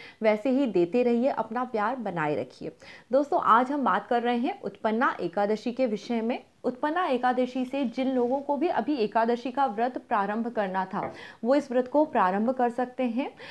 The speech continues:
क्योंकि इस समय पे गुरु तारा, शुक्र तारा दोनों उदित हैं और उत्पन्ना एकादशी जो मार्गशीर्ष माह के कृष्ण पक्ष की एकादशी होती है,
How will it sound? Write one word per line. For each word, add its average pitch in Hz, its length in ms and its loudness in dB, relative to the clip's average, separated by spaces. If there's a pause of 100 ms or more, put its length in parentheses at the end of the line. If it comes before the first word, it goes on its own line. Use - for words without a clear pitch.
(180)
क्योंकि 269 300 0
इस 247 240 -4
समय 233 260 0
पे 240 280 0 (140)
गुरु 233 380 0
तारा, 226 520 2
शुक्र 247 360 -2
तारा 233 400 -2
दोनों 214 420 -2 (160)
उदित 240 320 0
हैं 285 240 -4 (360)
और 285 200 8
उत्पन्ना 240 500 0 (100)
एकादशी 220 680 0 (320)
जो 277 300 2
मार्गशीर्ष 240 840 2
माह 220 280 0
के 233 280 -6
कृष्ण 247 400 -6
पक्ष 226 340 -2
की 247 240 -6 (140)
एकादशी 214 580 -4
होती 240 400 0
है, 214 220 -4